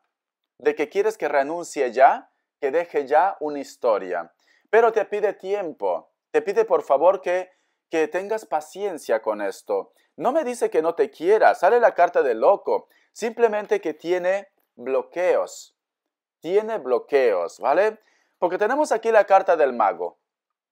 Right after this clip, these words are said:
Creo que muchos de vosotros inclusive también están lidiando con una persona con la cual de repente han tenido que separarse. Nos dicen que este rompi-, rompimiento o, o la separación de vosotros dos,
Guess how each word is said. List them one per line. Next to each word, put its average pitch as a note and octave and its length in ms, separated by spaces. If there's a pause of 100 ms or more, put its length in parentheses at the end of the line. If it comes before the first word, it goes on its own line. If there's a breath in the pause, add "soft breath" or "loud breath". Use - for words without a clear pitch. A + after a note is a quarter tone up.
(720)
Creo C#4+ 220
que C4 100
muchos A3+ 280
de E3+ 80
vosotros F#3 500
inclusive E3 460
también D#3+ 280
están E3 300
lidiando D#3 420
con C3+ 140
una D3+ 220
persona C#3+ 720 (100)
con C#3 160
la C3 100
cual F#3 180
de G#3 80
repente E3+ 400
han D#3 80
tenido D3+ 360
que C#3 100
separarse. D3 880 (680)
Nos E3+ 180
dicen A#3 260
que A#3 80
este A3+ 220
rompi-, D3+ 600
rompimiento C#3+ 880
o, C3 600
o C3+ 100
la C#3 120
separación C#3 680
de A3 80
vosotros C3+ 560
dos, F#3 300